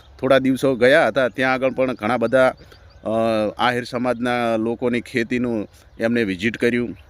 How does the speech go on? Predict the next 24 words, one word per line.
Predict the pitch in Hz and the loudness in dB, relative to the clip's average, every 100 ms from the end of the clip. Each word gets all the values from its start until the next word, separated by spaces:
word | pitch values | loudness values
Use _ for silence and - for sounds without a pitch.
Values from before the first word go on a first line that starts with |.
| - | -2
ઘણી | 123 180 | 0 2
બધી | 180 160 | 4 4
આવી | 151 156 | 4 4
જગ્યાએ | 139 139 147 143 | -2 -2 0 0
વિઝિટ | 104 101 131 | -2 -6 -6
કરે | - 147 143 | 0 0 2
છે | 147 | -2
તો | 135 | -4
ત્યાં | 123 139 143 | -4 0 0
આગળ | 139 143 - - - | 0 -4 -6 -20 -6
બહુ | 135 139 | -2 2
સરસ, | 143 156 147 | 4 4 4
અ, | 156 147 143 - 113 123 120 - | 4 4 2 -2 0 0 0 2
પાક | 135 135 | 2 2
આપણને | 131 135 135 117 | 0 0 -2 -2
જોવા | 113 139 | 0 2
મળતો | 139 143 151 | 2 0 0
હોય | 143 139 | -2 -2
છે | 156 151 - - - _ | -2 -2 -4 -20 -20 _
અને | 110 120 | -6 -6
સરસ | - 151 165 131 | 0 2 2 0
રીતે | 147 147 | -2 0
બધી | 110 117 143 143 - 110 | 0 2 2 0 -4 -10
જે | 113 135 139 | -2 0 0